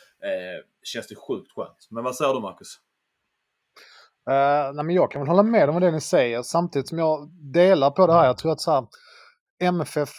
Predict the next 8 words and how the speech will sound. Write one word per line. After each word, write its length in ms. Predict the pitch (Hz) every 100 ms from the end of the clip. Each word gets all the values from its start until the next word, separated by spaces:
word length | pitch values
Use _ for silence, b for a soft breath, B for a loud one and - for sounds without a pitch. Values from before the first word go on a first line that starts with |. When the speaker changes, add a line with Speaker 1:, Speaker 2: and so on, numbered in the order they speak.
| -
Speaker 2:
internt 640 | 151 - 180 131 131 -
och 120 | 139
truppen, 520 | - 170 - - 127
spelarna, 640 | - - 147 151 127 127
Jon 220 | 131 139 135
Dahl 180 | 135
Tomasson, 840 | 127 156 147 110 - 113 120 127 123
Danne, 480 | 143 147 120 117